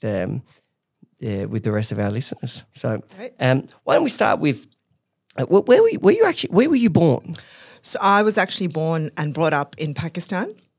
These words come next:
Speaker 2: and I moved to Australia back in tw-, two thousand and two.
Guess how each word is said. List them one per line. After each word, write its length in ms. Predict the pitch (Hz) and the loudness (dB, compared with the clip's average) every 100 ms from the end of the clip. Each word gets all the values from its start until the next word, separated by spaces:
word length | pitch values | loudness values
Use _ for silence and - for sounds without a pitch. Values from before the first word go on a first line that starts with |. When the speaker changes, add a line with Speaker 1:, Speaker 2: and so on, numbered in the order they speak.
| _ _ _ - | _ _ _ -12
Speaker 2:
and 480 | 160 151 151 147 - _ - | -10 -8 -10 -12 -16 _ -8
I 140 | 160 151 | -6 -2
moved 300 | 170 190 - | -2 -2 -4
to 100 | 165 | -4
Australia 460 | - 160 147 151 | -4 -4 -4 -4
back 280 | 151 147 - | -4 -8 -6
in 400 | 147 151 151 151 _ _ | -6 -6 -8 -10 _ _
tw-, 320 | - 151 147 | -12 -10 -8
two 140 | - 196 | -8 -4
thousand 380 | 156 147 147 | -4 -4 -6
and 160 | 139 135 | -8 -6
two. 260 | 180 175 | -4 -6